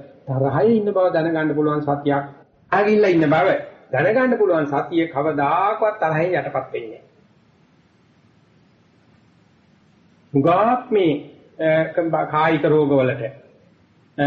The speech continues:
හමී රෝගවලට හුඟක් වෙලාවට බලපාන්නේ මේ තරහ. මේ තරහ ආපුවාම හුඟ දෙනෙක් ඒක පිළිගන්න කැමති නෑ.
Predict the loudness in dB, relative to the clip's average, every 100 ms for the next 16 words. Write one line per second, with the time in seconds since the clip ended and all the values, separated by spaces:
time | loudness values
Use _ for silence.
0 | 0 0 2 4 4 4 4 4 2 0
1 | -6 -8 -20 -6 -2 0 2 2 2 2
2 | 0 2 0 0 0 -4 -4 -8 -16 _
3 | _ _ _ _ _ _ _ _ _ _
4 | _ _ -2 2 2 2 2 0 0 2
5 | 2 2 0 0 -4 -14 -20 _ -2 2
6 | 4 4 0 0 0 0 0 0 0 0
7 | 0 -2 -2 -2 0 0 0